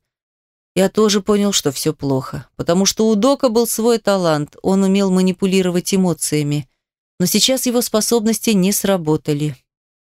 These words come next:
«Ты можешь обратиться?» угрюмо уточнил парень. «Хотя бы ненадолго».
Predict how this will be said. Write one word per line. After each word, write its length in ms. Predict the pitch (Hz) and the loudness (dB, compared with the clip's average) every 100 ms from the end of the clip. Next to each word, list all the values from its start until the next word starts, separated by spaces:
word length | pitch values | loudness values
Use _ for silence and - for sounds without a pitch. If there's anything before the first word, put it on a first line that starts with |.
| _ _ _ _ _ _ _ - | _ _ _ _ _ _ _ -2
«Ты 80 | 175 | 2
можешь 380 | 226 233 196 | 2 2 0
обратиться?» 720 | 156 160 175 - 147 - 156 - _ - | 0 -2 -2 -4 -4 -4 -6 -10 _ -4
угрюмо 420 | 185 185 196 165 | 0 2 2 2
уточнил 480 | 156 175 - 175 156 | 0 -2 -2 -2 -2
парень. 460 | - 156 143 139 - _ _ _ | 0 -2 0 -4 -10 _ _ _
«Хотя 220 | 196 226 | -4 -2
бы 100 | 202 | 0
ненадолго». 760 | 196 196 208 175 156 139 147 | 2 2 0 0 -2 -2 -8